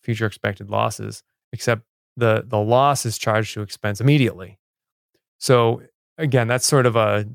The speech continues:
very specific to Berkshire Insurance, uh, but it just highlights these little quirks over time that you sort of have to, one, pay attention to, to understand the economics,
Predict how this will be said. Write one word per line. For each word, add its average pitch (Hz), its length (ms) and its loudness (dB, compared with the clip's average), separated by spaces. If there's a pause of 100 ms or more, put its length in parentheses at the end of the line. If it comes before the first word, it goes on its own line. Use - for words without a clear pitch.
very 123 440 4
specific - 680 -2 (160)
to 117 80 -6
Berkshire 107 640 0
Insurance, 110 720 -4 (560)
uh, 113 280 -6
but 117 240 -2
it 107 80 -4
just - 200 0
highlights 110 960 -2 (1000)
these 113 220 -4
little 120 420 2 (160)
quirks - 760 -2 (120)
over 107 280 -2
time 104 720 -2
that 107 140 -10
you 110 60 -16
sort 107 200 -12
of 104 80 -10
have 110 240 -6
to, 104 260 -6 (320)
one, 139 240 2
pay 131 160 0
attention 113 360 -4
to, 113 140 -2
to 107 60 -4
understand 104 380 -6
the 104 80 -6
economics, 104 720 -6